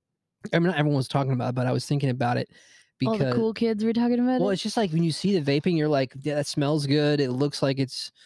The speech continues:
Speaker 1: like, it, 'cause when you're, when you're a smoker, you, like, wanna smoke again. You're like, "You wanna smoke." You just
Speaker 2: Yeah, 'cause it's probably fun just blowing smoke out of your mouth.
Speaker 1: Mm-hmm.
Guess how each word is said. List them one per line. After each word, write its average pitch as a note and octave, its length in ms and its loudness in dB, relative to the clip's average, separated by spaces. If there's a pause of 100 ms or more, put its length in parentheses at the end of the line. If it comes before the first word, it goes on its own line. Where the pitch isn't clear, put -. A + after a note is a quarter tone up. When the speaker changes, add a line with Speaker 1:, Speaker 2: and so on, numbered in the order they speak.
(520)
Speaker 1:
like, C#3+ 220 0
it, D#3+ 160 -10
'cause D3+ 220 0
when E3+ 180 4
you're, F3+ 140 2
when D#3 180 4
you're G#3 120 2
a D#3+ 40 0
smoker, D3+ 400 0
you, D3 220 0
like, D3+ 180 0
wanna C3 320 0
smoke C3+ 360 -2
again. A#2 260 -6
You're A#2+ 100 -6
like, B2+ 220 -6
"You C3 80 -4
wanna B2+ 180 -2
smoke." - 340 -8 (640)
You D3 100 -2
just - 380 -4 (140)
Speaker 2:
Yeah, A#3 160 -2
'cause E3+ 160 -4
it's - 180 -10
probably A3+ 240 -4
fun F3 280 -2
just E3 180 -6
blowing D#3+ 260 -2
smoke E3 300 -4
out D3 80 -4
of - 20 -4
your C3+ 80 -8
mouth. D3+ 240 -8 (500)
Speaker 1:
Mm-hmm. D3+ 420 0